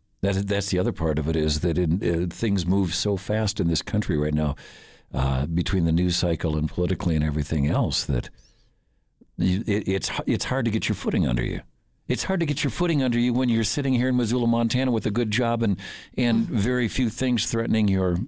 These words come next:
Speaker 1: your life. I can't even imagine what it's like to get your footing under you when you, when you're in a situation like that.
Speaker 2: Yeah, exactly.
Speaker 1: Wow.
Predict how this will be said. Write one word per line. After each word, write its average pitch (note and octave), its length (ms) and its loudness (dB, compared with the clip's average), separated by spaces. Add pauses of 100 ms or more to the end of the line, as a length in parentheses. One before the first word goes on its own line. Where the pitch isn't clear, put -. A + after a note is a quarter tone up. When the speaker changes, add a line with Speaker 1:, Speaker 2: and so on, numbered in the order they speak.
Speaker 1:
your F#2 220 2
life. A2+ 340 0
I F2+ 80 2
can't A2 240 0
even G#2+ 160 2
imagine G#2+ 400 2
what E2+ 180 0
it's E2+ 200 -2
like F#2+ 160 0
to F2 80 0
get F2 180 0
your F2 80 0
footing F#2 300 2
under F2 160 2
you E2+ 160 2
when F2 100 4
you, E2+ 220 2
when F2+ 260 0
you're F2+ 140 2
in F2 60 2
a F2 60 0
situation F#2 600 -2
like F2 220 -4
that. G2+ 320 -2 (100)
Speaker 2:
Yeah, E3+ 220 -2
exactly. D#3+ 640 -10 (380)
Speaker 1:
Wow. C2 300 0